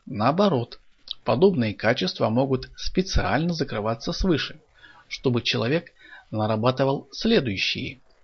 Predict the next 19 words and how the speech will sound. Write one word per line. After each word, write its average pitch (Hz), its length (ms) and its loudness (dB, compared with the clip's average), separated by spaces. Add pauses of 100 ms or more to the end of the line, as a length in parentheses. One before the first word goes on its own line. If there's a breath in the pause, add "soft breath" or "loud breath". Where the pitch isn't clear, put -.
(200)
а 110 120 -4
не 127 100 2
упивался 151 800 -2
результатами 131 800 0
уже 139 360 0 (120)
достигнутого. 127 840 -4 (1400)
То 110 120 -2
есть - 300 -4
любой 113 340 0
талант — 127 500 -2 (180)
это - 240 -4
работа 185 520 0 (320 loud breath)
какого-либо 131 760 2
качества 113 720 -4 (160)
подсознания. 101 840 -2 (2000)
Талант 156 460 0 (260)
приобретается 123 720 0
не 190 140 2
сразу, 117 520 -2